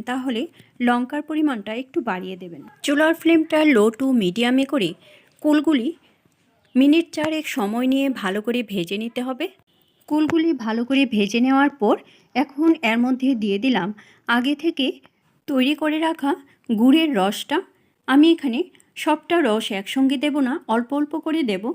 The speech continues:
তাই আমি অর্ধেকটা রস দিয়ে দেওয়ার পর বাকিটা আমি রেখে দিলাম। গুড়ের রসটা দেওয়ার পর ভালো করে একটু নেড়ে মিশিয়ে দেব, আর চুলার ফ্লেমটা মিডিয়ামে করে ভালো করে ফেনা আসতে দেব,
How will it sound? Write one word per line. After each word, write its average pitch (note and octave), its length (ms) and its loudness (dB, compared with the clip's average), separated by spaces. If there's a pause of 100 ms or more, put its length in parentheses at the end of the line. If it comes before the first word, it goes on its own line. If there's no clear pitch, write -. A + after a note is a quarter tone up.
(480)
তাই D4 160 2
আমি B3+ 220 2 (340)
অর্ধেকটা B3+ 520 -2
রস A3+ 300 -4
দিয়ে G#3 180 -4
দেওয়ার B3+ 260 -4
পর G3+ 220 -4 (580)
বাকিটা A#3+ 460 -4
আমি A3 220 -4
রেখে A3 300 -6
দিলাম। - 260 -18 (260)
গুড়ের C#4+ 420 0
রসটা B3 420 -2
দেওয়ার A3 400 0
পর G#3+ 160 -2 (720)
ভালো C#4 300 0
করে E4+ 260 2
একটু D#4+ 260 -2
নেড়ে G#3+ 300 4
মিশিয়ে C4+ 380 2
দেব, C#4 180 -4 (180)
আর B3 240 -4
চুলার D#4 320 0
ফ্লেমটা A#3 440 -6
মিডিয়ামে A#3+ 500 0
করে C4+ 240 -2 (420)
ভালো C#4 260 0
করে D#4+ 220 -4
ফেনা A3 360 -4
আসতে A3 300 -8
দেব, F3+ 160 -16